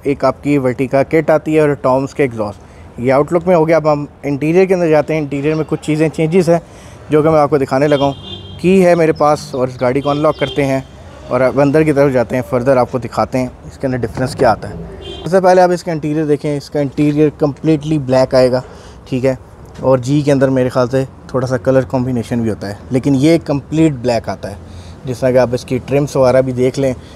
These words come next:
doors भी देख लें, completely black है, ठीक है। और sheets भी देख सकते हैं, leather की आती हैं इसके अंदर। और ये है एक main difference। अब अंदर आते ही आपको सबसे पहले तो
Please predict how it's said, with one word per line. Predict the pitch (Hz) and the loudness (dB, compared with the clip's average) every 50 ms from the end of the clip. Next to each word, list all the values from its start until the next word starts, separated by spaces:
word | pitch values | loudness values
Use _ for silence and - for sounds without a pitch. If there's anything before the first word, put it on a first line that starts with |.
| - - - | -18 -12 -2
doors | 135 139 139 147 160 147 - - | 0 2 4 4 2 0 -2 -4
भी | 156 | -2
देख | 139 139 131 127 | 0 0 0 0
लें, | 135 139 139 135 - - - - | -2 -4 -4 -6 -8 -10 -8 -6
completely | 147 139 - - 147 147 156 151 147 - - 151 147 | -6 -6 -8 -8 -4 -2 -2 -2 -2 -2 -2 -2 -2
black | 135 127 123 117 110 107 | 0 0 2 2 2 0
है, | - - 92 85 - - - - - | -4 -8 -14 -14 -14 -16 -14 -6 -4
ठीक | 160 175 190 | -2 0 0
है। | 220 214 - - - - - - - - - - - | 0 0 -2 -8 -18 -20 -18 -18 -18 -18 -18 -8 -2
और | 131 135 127 | 0 0 0
sheets | 117 117 - - 147 151 147 - 165 | -2 -4 -4 0 0 0 0 0 0
भी | 156 | 2
देख | 139 139 123 | 2 2 0
सकते | - 139 127 - | 0 -2 -2 0
हैं, | 139 131 | 2 2
leather | 123 117 117 131 127 | 2 2 2 2 0
की | 123 135 127 | 0 0 0
आती | 110 90 - 123 | 0 0 -2 -6
हैं | 120 | -6
इसके | 110 - - | -6 -6 -8
अंदर। | 113 107 117 110 - - - - - - - - - - - - - - - - 120 117 | -6 -6 -8 -10 -12 -16 -20 -20 -20 -20 -20 -20 -20 -20 -20 -20 -20 -20 -18 -14 -10 -6
और | 110 107 110 107 | -4 -4 -4 -4
ये | 107 110 120 131 139 143 | -2 0 2 4 4 4
है | 131 113 107 107 113 113 - 110 | 2 0 -4 -8 -8 -10 -8 -8
एक | 113 113 110 - - 131 127 - - | -8 -8 -8 -10 -10 -12 -10 -8 -6
main | 113 123 135 143 143 147 139 | -2 0 0 2 2 0 0
difference। | 113 127 - - - - 104 98 82 - - - - - - - - - - - - - - - - - | -2 -4 -8 -8 -10 -12 -12 -10 -12 -14 -16 -16 -16 -18 -20 -20 -20 -20 -20 -20 -20 -20 -20 -20 -10 -6
अब | - 131 131 - - - - | -6 -6 -6 -8 -12 -6 -2
अंदर | - 147 147 175 180 160 - - - | 0 2 2 2 2 0 -2 -4 -2
आते | 147 156 - 190 | -2 0 2 2
ही | 180 180 180 175 | 2 4 4 2
आपको | 156 - - 160 165 | 2 2 0 -2 -2
सबसे | 151 156 143 143 160 | -2 -2 -2 -4 -2
पहले | 147 151 143 143 147 156 | 0 2 2 2 2 0
तो | 151 151 143 143 | -2 -2 -4 -6